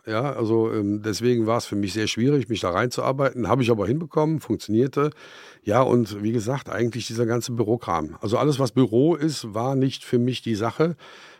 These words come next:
Äh, da war es mir wichtiger, dann zu sagen, "Nee, ich bin der Mensch vor Ort, der das durchführt, der die Leute unterhält, der mit den Leuten unterwegs ist." Äh, das war ja mehr meine Intention.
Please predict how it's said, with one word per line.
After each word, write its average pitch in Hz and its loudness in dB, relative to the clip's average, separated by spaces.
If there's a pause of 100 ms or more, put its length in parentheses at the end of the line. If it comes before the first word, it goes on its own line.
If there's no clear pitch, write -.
Äh, 131 6
da 117 2
war 131 2
es 123 -6
mir 120 2
wichtiger, 120 2
dann 120 0
zu 117 -6
sagen, 120 2
"Nee, 120 4
ich 113 -4
bin 120 0
der 113 2
Mensch 117 -2
vor - -6
Ort, 139 -2
der 110 0
das 98 -4
durchführt, 143 2
der 117 -4
die 110 -2
Leute 117 -2
unterhält, 113 2
der 110 -4
mit 113 -2
den 113 -4
Leuten 110 0
unterwegs 117 0
ist." 143 -2 (560)
Äh, 117 6
das 117 0
war 120 2
ja 107 0
mehr 120 2
meine 135 2
Intention. 131 4